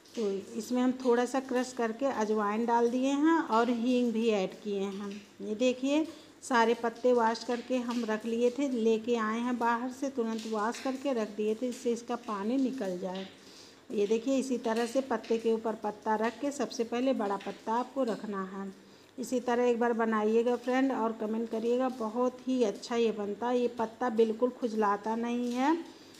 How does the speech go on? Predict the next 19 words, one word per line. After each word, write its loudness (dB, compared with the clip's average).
इसे, 4
इसीलिए 0
हम 2
अपने -4
बाहर 0
थोड़ा -2
सा -4
लगा 0
दिए -2
हैं। -4
हमारे -2
परिवार 0
के -4
लिए 0
पर्याप्त -2
निकल -2
जाता -6
है -6
ये। -4